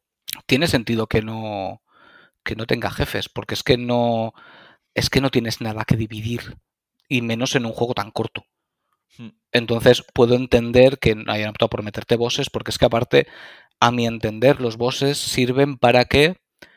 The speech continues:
Speaker 1: como examen, ¿no?
Speaker 2: Sí.
Speaker 1: Em, tú has aprendido X cosas y te aparece un jefe que, en teoría, debería de servir como examen de que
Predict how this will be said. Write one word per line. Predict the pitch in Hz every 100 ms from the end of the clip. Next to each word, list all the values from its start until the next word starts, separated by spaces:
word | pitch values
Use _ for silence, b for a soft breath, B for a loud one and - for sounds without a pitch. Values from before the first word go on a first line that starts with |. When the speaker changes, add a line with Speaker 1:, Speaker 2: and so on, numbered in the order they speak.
| b b _ _ _
Speaker 1:
como | - 120
examen, | 113 - 120 110 101
¿no? | 110 208 _ _ _ _ _ _ - -
Speaker 2:
Sí. |
Speaker 1:
Em, | 120 117 110 110 110 117 -
tú | 117
has | 117
aprendido | 117 117 120 131 113
X | 113 120 -
cosas | 170 185 233 -
y | -
te | -
aparece | 107 107 113
un | 123
jefe | 120 156 - 233 -
que, | - 165 185 -
en | 110 110
teoría, | 107 104 143 208 - b b b -
debería | 123 107 110 113
de | 117 123 120 117 117 117 b b
servir | - - 113 127 143
como | 117 110
examen | 107 - 135 143 139
de | 147
que | 156